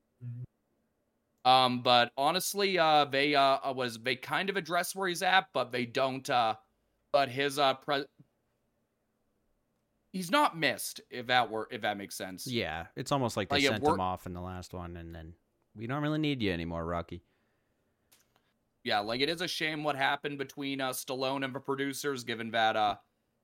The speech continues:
Speaker 2: he did create that character and he wrote Rocky when he was, like, living in his car. Like, the story of, the underdog story of Rocky was Stallone's story, so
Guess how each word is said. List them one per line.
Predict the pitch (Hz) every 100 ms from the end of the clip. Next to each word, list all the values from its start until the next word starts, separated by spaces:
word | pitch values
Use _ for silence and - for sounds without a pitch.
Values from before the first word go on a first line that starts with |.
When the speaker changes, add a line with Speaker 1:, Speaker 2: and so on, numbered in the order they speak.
| _ _
Speaker 2:
he | 127
did | 127 131 135 127
create | 135 127 135 131
that | 120 117
character | 117 127 131 135 113
and | 107 107
he | 120
wrote | 104 113 117
Rocky | 127 117 -
when | 110
he | 113
was, | 117
like, | 110
living | 113 113
in | 113
his | 110
car. | - 107 110 123 - _ _ -
Like, | 113 101 107
the | 107
story | - 147 156
of, | 143 117 -
the | 117 123
underdog | 143 151 143 139
story | - 131
of | 113
Rocky | 120 117 120
was | 101 113 110
Stallone's | - 107 110 120
story, | - 135 127 131
so | 123 113 101